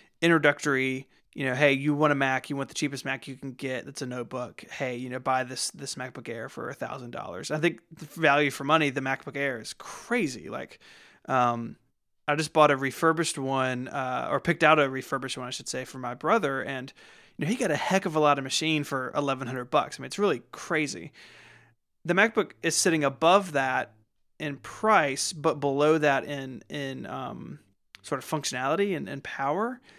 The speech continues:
But I think that's okay. I think the MacBook will, will slowly eat into the MacBook Air line. Uh, I think, I can't imagine the eleven inch Air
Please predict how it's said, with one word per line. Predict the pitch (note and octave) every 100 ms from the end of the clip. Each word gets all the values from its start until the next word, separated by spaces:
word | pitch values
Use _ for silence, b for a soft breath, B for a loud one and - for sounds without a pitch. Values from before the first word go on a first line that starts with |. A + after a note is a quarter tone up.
| B B -
But | G#3
I |
think | G#3 D4+
that's | C4+ G#3+
okay. | E3 - D#3+
I | C#3
think | F3+ F#3
the |
MacBook | D#3 D3+ E3 D#3+
will, | D3+ C#3
will | D#3 C#3 - _ -
slowly | - E3 D3 C#3+
eat | D3+ D3+ -
into | D3+ -
the | C#3
MacBook | C3 A#2+ - C3
Air | B2
line. | C3 C3+ B2+ A#2 A#2 -
Uh, | C3+ A#2 F2+
I | D3
think, | F3 F3 - _ _ _ _ _ _ _ -
I | -
can't | A3+ F3+
imagine | D3 D3 D#3 D3+ C3+
the | C#3
eleven | C3+ C#3 C#3 C#3+
inch | C#3 -
Air | C#3+ C#3 C3+ C3